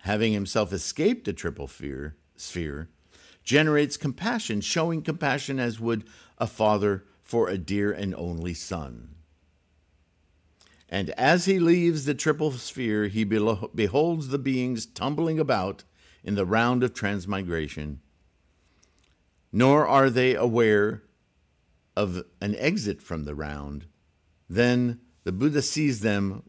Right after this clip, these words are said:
with the eye of wisdom, and seeing them, he knows these beings have formerly done some good, are of slight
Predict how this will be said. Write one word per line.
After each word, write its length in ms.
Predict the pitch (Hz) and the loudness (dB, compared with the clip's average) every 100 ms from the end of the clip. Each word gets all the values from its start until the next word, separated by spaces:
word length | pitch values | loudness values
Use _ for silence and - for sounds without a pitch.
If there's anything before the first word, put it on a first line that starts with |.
| _ | _
with 180 | - 87 | -8 -4
the 140 | 95 | -4
eye 160 | 85 107 | -2 0
of 200 | 131 123 | 0 0
wisdom, 640 | 156 120 85 80 78 85 - _ _ _ _ _ _ _ _ _ _ | 0 0 -4 -6 -8 -10 -14 _ _ _ _ _ _ _ _ _ _
and 200 | - 104 | -6 -4
seeing 460 | - - 185 151 107 | -4 0 2 4 2
them, 240 | 98 95 | 0 0
he 120 | 92 101 | -2 0
knows 560 | 107 127 123 120 117 - _ _ | 2 2 2 0 -2 -12 _ _
these 260 | - 127 143 | -2 0 0
beings 500 | 113 127 113 113 101 | 0 0 0 0 -2
have 140 | 101 | -4
formerly 540 | 85 - 208 180 113 98 | -4 -2 0 2 2 0
done 260 | 87 101 | 0 -2
some 220 | 92 78 80 | -4 -6 -4
good, 400 | 156 165 113 110 _ _ _ - | 0 0 0 -6 _ _ _ 0
are 160 | 117 | 2
of 220 | 110 113 92 | 4 0 -2
slight 460 | - 123 160 156 | -8 -2 0 0